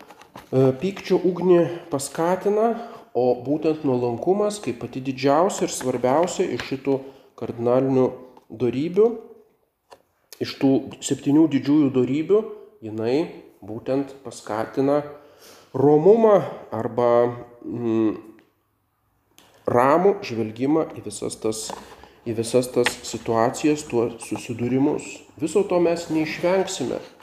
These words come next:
Visos tos nervinančios ir pyktį keliančios situacijos, jos tęsis per visą gyvenimą. Ir mes niekados nuo jų nepabėgsime. Mes niekad ne, net pasitraukę į kitą kraštą, mes vėl sutiksime kitų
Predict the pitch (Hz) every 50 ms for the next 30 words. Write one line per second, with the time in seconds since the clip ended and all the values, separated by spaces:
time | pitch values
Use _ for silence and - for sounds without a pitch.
0 | - - 110 127 135 - 151 143 - - - 147 151 147 - - - - - -
1 | - - - _ - 117 135 165 202 208 208 202 202 196 190 185 - - 185 185
2 | 185 - - 123 127 127 127 127 143 160 170 - - 175 170 - 147 139 147 147
3 | 156 156 156 - 151 143 - - 123 123 - 110 113 117 123 123 - - 151 151
4 | 147 - 113 107 - - - - 120 110 120 127 - 147 - - - 113 98 98
5 | 120 123 - - 123 117 131 131 135 147 151 151 147 127 107 98 - - - -
6 | - _ _ _ _ _ - 117 120 127 123 127 127 - 156 180 208 208 208 214
7 | 190 170 170 185 190 175 - 175 160 151 160 165 165 156 156 - 147 139 165 190
8 | 202 196 - - - 120 - - - - - 104 101 - - 113 117 127 143 -
9 | 170 156 - 156 147 139 131 135 - - - - - - - - - - _ _
10 | - 123 127 127 127 - - - - 135 131 - 143 - 156 156 165 180 180 180
11 | 180 180 165 - 170 - - 165 160 - 147 147 156 165 170 - - - 202 185
12 | 160 139 131 123 127 143 175 202 226 - - 160 - - 180 180 - - 170 160
13 | 160 160 156 - - - _ - - 139 135 - 226 240 220